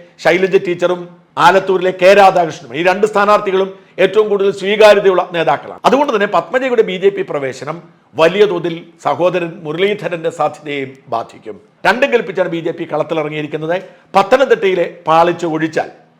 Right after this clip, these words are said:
ബാക്കി എല്ലായിടത്തും ബി ജെ പി വളരെ കൃത്യമായ കരുതലോടെ മുമ്പോട്ട് പോകുന്നു. തിരുവനന്തപുരത്ത് രാജീവ് ചന്ദ്രശേഖർ ലാൻഡ് ചെയ്തപ്പോൾ തന്നെ വലിയ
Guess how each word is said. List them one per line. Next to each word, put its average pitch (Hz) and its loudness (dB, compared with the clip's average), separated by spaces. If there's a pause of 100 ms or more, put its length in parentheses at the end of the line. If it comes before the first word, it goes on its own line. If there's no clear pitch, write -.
(180)
ബാക്കി 165 2
എല്ലായിടത്തും 160 0
ബി 156 -4
ജെ 156 0
പി 156 -6
വളരെ 151 -2
കൃത്യമായ 156 -2 (340)
കരുതലോടെ 165 2
മുമ്പോട്ട് 156 -2
പോകുന്നു. 160 -4 (220)
തിരുവനന്തപുരത്ത് 165 0
രാജീവ് 170 2
ചന്ദ്രശേഖർ 165 -2 (500)
ലാൻഡ് 180 4
ചെയ്തപ്പോൾ 180 -2
തന്നെ 165 -4
വലിയ 156 -4